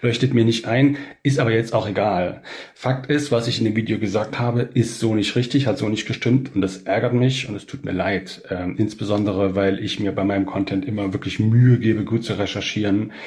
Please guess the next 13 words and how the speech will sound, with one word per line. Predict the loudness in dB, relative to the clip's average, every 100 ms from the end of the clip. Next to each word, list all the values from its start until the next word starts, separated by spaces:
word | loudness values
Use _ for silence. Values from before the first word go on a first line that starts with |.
| -16 -18 -4
ähm, | 2 4 4 4 2 -2
und, | -2 0 2 0
äh, | -4
mich | -2 -2
auf | -2
Fakten | -6 -6 -6
zu | -4
beziehen. | -6 -4 0 2 2 0 -12 _ _ _ _ _ _ -18 -14 -8
Das | -4 -4
hat | 0
ja |
nicht | 2 0
geklappt. | -4 -8 -10 -14